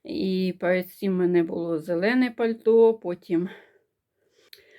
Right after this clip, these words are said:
ще перед цим була зелена сукня з огірками, і це, е, ця сукня досить таки,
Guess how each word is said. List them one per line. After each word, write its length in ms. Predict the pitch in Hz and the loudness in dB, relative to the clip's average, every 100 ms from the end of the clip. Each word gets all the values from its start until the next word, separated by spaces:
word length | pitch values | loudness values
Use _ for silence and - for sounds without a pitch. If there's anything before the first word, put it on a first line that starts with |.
| - _ | -20 _
ще 200 | - 226 | 2 2
перед 400 | 226 226 208 208 | 4 4 4 2
цим 220 | - 190 | 0 0
була 360 | 190 190 185 165 | 0 0 2 2
зелена 520 | 175 185 208 247 233 | -2 -2 -2 -2 -4
сукня 460 | 233 233 226 226 214 | -4 -4 -2 -2 -2
з 100 | 208 | 0
огірками, 840 | 202 214 208 214 220 208 208 165 - | 2 4 2 -2 -2 0 0 -2 -4
і 580 | 175 170 170 165 160 175 | 0 2 2 2 0 -6
це, 480 | - 226 240 262 247 | -2 2 4 4 2
е, 420 | 226 208 202 220 | 0 0 -2 -4
ця 300 | 214 226 247 | -4 -2 -2
сукня 500 | 254 269 262 254 240 | -4 -6 -6 -4 -4
досить 520 | 196 220 226 226 220 | 4 4 4 -2 -4
таки, 400 | 214 208 233 220 | -6 -6 -2 -2